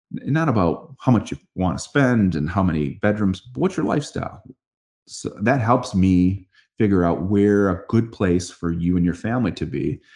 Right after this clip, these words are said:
Um, so having good communication skills and learning how to listen to people, uh, more than talk sometimes,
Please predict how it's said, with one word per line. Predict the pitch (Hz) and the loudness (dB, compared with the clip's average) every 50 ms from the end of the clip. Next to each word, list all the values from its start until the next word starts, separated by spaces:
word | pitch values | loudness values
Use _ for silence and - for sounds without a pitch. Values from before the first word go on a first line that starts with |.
| _ - _ _ _ _ | _ -20 _ _ _ _
Um, | - 87 80 82 80 - - | -8 -8 -6 -6 -6 -6 -6
so | - - 87 82 | -4 -2 -2 0
having | 85 95 101 101 95 87 | 0 0 0 0 2 2
good | 98 104 104 | 2 0 0
communication | - 123 120 117 117 117 104 101 - - 104 | 2 0 0 2 2 2 0 0 -2 -4 -8
skills | - - 113 104 104 101 101 - | -4 -2 -2 0 0 0 -2 -2
and | 87 78 | -4 -2
learning | 87 87 87 87 87 | 0 0 0 -2 -2
how | 87 85 87 | -4 -6 -6
to | 85 - - 85 82 - - - - _ _ _ _ _ _ _ _ _ - | -6 -6 -6 -6 -6 -6 -8 -10 -14 _ _ _ _ _ _ _ _ _ -6
listen | 92 95 - - 123 | -6 -2 -2 -2 -2
to | 117 117 | 0 0
people, | - 123 117 117 113 110 107 113 110 - _ _ _ _ _ _ _ _ - | 0 0 0 0 0 -2 -2 -2 -6 -10 _ _ _ _ _ _ _ _ -10
uh, | - - - - 65 62 62 | -8 -8 -6 -6 -8 -8 -6
more | 67 78 85 87 85 | -4 -2 0 0 0
than | - 67 90 | -2 -4 -6
talk | - - - 95 92 - - | -8 -6 -6 -6 -4 -6 -6
sometimes, | - 90 85 92 101 95 95 101 101 98 - - | -4 -4 -2 0 0 2 2 0 0 -2 -6 -12